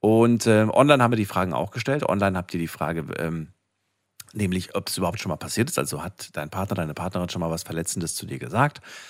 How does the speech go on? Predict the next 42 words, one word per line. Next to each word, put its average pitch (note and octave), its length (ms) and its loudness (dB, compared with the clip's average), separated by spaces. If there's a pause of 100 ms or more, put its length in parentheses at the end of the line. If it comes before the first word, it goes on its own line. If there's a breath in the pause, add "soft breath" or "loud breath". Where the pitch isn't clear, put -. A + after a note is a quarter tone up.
(160 loud breath)
Zweite D#3+ 240 8
Frage, C3 340 4
was A2 260 4
war B2 260 8
dieses C#3 340 0
Verletzende? C#3 580 4
Ihr A2 240 4
müsst A2 480 4
nicht, - 380 -4
äh, - 120 -4
sagen, C#3+ 380 4
was C3+ 140 -2
es C3+ 180 -4
war. B2 140 4
Es A2 100 -4
kann G#2 140 -4
ja F#2+ 80 0
sein, G2 180 0
dass F2+ 80 -2
es F2+ 100 -6
was F2 140 -2
sehr E2+ 120 -2
Privates G2+ 500 0
ist, G#2 180 -2
sehr E2 160 -2
was - 140 -8 (120)
sehr E2+ 200 -2
Persönliches G2+ 720 -2
und F2 160 -8
ihr D#2+ 100 -4 (440 loud breath)
wollt G2+ 140 0
das E2+ 120 -4
nicht D#2 160 -6
aussprechen. A#2+ 560 0
Aber G#2+ 160 6
vielleicht A#2 280 4
könnt A2+ 200 -2
ihr A2 60 0
es F#2+ 60 -4
ja F#2+ 100 6
auch D#2+ 180 2
umschreiben. D2 580 -6